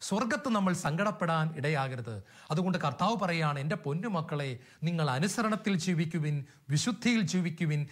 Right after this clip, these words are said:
പാപത്തെ തോൽപ്പിക്കുവിൻ, നിങ്ങളുടെ ശരീരത്തെ ക്രൂശിൻ്റെ കീഴിൽ കൊണ്ടുവന്ന് നിയന്ത്രിക്കുവിൻ, വിശുദ്ധരായി ജീവിക്കുവിൻ,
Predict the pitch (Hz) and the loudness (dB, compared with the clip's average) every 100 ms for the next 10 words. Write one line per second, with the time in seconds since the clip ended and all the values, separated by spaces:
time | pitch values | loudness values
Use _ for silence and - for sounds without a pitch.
0 | - - 143 208 240 247 202 190 190 151 | -12 -2 2 4 2 0 0 0 0 0
1 | 294 - 226 156 190 170 156 123 95 104 | 0 0 0 0 0 0 -2 -2 -6 -12
2 | - _ _ 139 135 127 147 170 196 175 | -20 _ _ -6 -6 -4 0 2 2 0
3 | 175 165 147 - - - 156 247 - 220 | 0 0 -2 -6 -20 -6 0 0 0 0
4 | 185 165 160 160 160 143 147 143 135 127 | 0 2 4 2 2 -2 0 -2 -2 -4
5 | - - 127 135 233 240 190 160 160 139 | -8 -10 -2 2 4 4 2 2 0 -2
6 | 131 110 - - _ 147 - 262 247 226 | -2 -4 -8 -16 _ 0 0 0 2 2
7 | 202 190 165 202 202 190 170 | 4 4 2 2 0 0 -2